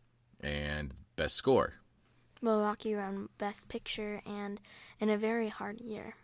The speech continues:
Speaker 2: And Best
Speaker 1: Avatar was nominated for Best Picture.
Speaker 2: Yeah, that's 'cause Avatar is a better
Speaker 1: Titanic won for Best Picture. Need I say more?
Speaker 2: <laughs>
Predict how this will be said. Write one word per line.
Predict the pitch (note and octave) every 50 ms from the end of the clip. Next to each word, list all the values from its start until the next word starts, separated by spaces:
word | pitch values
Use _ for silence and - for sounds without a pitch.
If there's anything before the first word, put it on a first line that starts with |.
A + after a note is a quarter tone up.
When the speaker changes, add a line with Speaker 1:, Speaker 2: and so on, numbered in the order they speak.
| - _ -
Speaker 2:
And | G#3+ G#3+ G#3 -
Best | - G#3 - -
Speaker 1:
Avatar | D2+ C2 B1 B1
was | B1 -
nominated | - C2 A1+ A1+ A1 G#1 G#1 G1+
for | - - -
Best | - G1+ - -
Picture. | - - - - - G1+ - - _ _ _ _ _ - - _ _ _ _ _ _ _ _ _ _ _ _ _ _ _ _ _ _ _ _ _ _ _ _ _ _ _ _ _ _ _ _ _ _ _ _ _ _ _ _ _ _ _ _ - - - - _ _ _ _ _ _ _ _ _ _ _ _ _ _ _ _ _ _ _ _ _ _ _ - - - - _ _ _ _ _ _ _ _ _ _ _ _ _ _ - - - -
Speaker 2:
Yeah, | A#3 A3+ A3+ G#3+ G#3
that's | G#3 G#3 -
'cause | - A3+ A3+
Avatar | A3 G#3 G#3 A#3 - - - A3+ A3
is | - - -
a | -
better | F#2+ - - A2+
Speaker 1:
Titanic | - - D2 - - D#2 C#2+ C2 A#1+ A1+ - -
won | B1 A#1+ B1
for | B1+ B1+ -
Best | - - - - -
Picture. | - - - - - - - - - - _ _ _ _ _ _ _ _ _ _ _ _ _ _ _ _ _ _ - _ _ _ _ _ _ _ _ _ _ _ _ _ _ _ G3+ - _ _ _ _ _ _ _ _ _ _ _ - _ _ - _ - -
Need | - D2+ D2 D2 D2 D2 C#2+
I | D2 C#2+ D2
say | - - C2+ C2
more? | C2 C2 B1+ C2 C2+ C2+ - - _ _ _ _ _ _ _ _ _ _ _ _ _ _ _ _ _ -
Speaker 2:
<laughs> | A#3+